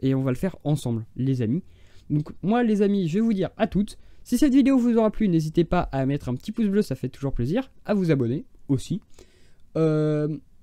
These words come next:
si vous voulez soutenir la chaîne, lien affilié dans la description. Si vous souhaitez, euh, si vous avez des questions, si vous avez des ma-, des, des choses à me dire, tout se passe dans l'espace commentaire de ma chaîne YouTube.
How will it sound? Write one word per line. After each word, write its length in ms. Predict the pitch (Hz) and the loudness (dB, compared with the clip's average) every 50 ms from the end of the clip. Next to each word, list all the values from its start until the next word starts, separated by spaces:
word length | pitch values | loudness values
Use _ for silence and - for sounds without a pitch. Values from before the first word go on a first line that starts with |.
| - - | -20 -20
si 140 | - - - | -8 -2 2
vous 60 | 269 | 4
voulez 120 | 285 285 269 | 4 4 2
soutenir 300 | - 269 247 - 254 247 | 2 0 0 0 0 0
la 60 | 240 | 0
chaîne, 320 | 233 - 226 202 143 - - - | 2 2 2 2 2 0 -2 0
lien 200 | 175 214 233 240 | 2 2 2 2
affilié 440 | 220 - - 208 220 208 175 - - | 0 0 -2 0 0 0 0 -2 -2
dans 120 | - 226 247 | 0 0 2
la 80 | 226 | 2
description. 560 | 196 185 - - - 139 - - 160 202 226 - - - - - - - - - - - - - - - - - - - - - _ - - - - - _ - - - | 0 -2 -4 -6 -8 -10 -6 -4 -6 -6 -6 -8 -14 -20 -20 -20 -20 -20 -20 -20 -20 -20 -20 -20 -20 -20 -20 -20 -20 -20 -20 -20 _ -20 -20 -20 -20 -20 _ -20 -20 -18
Si 320 | - - - - 269 285 | -16 -8 0 4 6 6
vous 180 | 269 269 277 262 | 6 6 2 2
souhaitez, 600 | - - - 247 240 - - 247 247 247 - - - - | 0 -2 -2 -2 0 0 0 0 0 0 0 -4 -4 -4
euh, 160 | 143 147 151 | -2 -2 -2
si 100 | - - | -2 -2
vous 140 | 160 160 170 | -2 0 2
avez 140 | 185 190 180 | 4 4 4
des 100 | 151 135 | 4 2
questions, 480 | 135 - 202 202 202 - - - 131 131 | 0 0 -2 -2 -2 -4 -4 -6 -6 -6
si 180 | - - - | -6 -8 -10
vous 140 | 127 127 123 | -8 -4 -2
avez 160 | 127 127 127 | -2 0 0
des 180 | 127 127 123 123 | 0 0 0 0
ma-, 280 | 131 151 147 139 139 | 0 0 0 -2 -2
des, 1120 | 139 123 123 120 120 120 120 117 117 117 117 113 113 113 117 113 113 113 110 107 107 107 107 110 | -2 0 0 2 2 2 2 2 2 2 2 0 0 0 0 0 0 0 -2 -2 -2 -4 -6 -6
des 200 | 110 110 110 - | -6 -4 -4 -4
choses 180 | - 196 190 | -2 0 2
à 80 | 220 202 | 2 4
me 120 | 175 135 | 4 2
dire, 220 | 127 139 190 - - - - - - - - - - - - - - - - | 2 0 -4 -6 -10 -16 -20 -20 -20 -20 -20 -20 -20 -20 -20 -20 -20 -12 -4
tout 140 | - 285 294 | 0 0 0
se 80 | - | 2
passe 240 | - 269 254 247 185 | 2 2 2 2 2
dans 140 | 180 220 220 | 2 2 2
l'espace 440 | 214 - - - 202 185 180 - - | 2 0 0 0 0 0 0 -2 -4
commentaire 680 | - - - 277 262 254 240 - - 220 220 202 - - - | -2 2 4 4 4 4 2 2 2 2 2 2 -2 -4 -6
de 140 | 165 180 | -2 0
ma 120 | 165 240 220 | 2 2 0
chaîne 320 | - - 175 160 131 117 | 2 2 2 2 4 2
YouTube. 440 | 147 185 185 - - 165 214 269 | 2 0 0 0 0 0 0 0